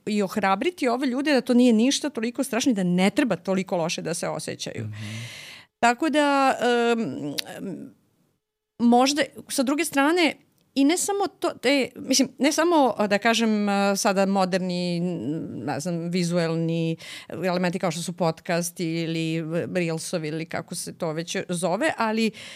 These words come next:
Speaker 1: e, već i ta udruženja pacijenata. Mislim, i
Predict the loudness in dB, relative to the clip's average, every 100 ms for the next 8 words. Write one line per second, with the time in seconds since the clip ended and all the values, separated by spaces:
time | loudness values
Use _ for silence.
0 | -18 -8 0 2 4 2 0 -2 -2 0
1 | 0 2 0 -2 0 2 4 4 4 4
2 | 4 0 -2 0 2 0 -6 -16 -16 _
3 | _ _ _ -2 2 2 -2 -2 -4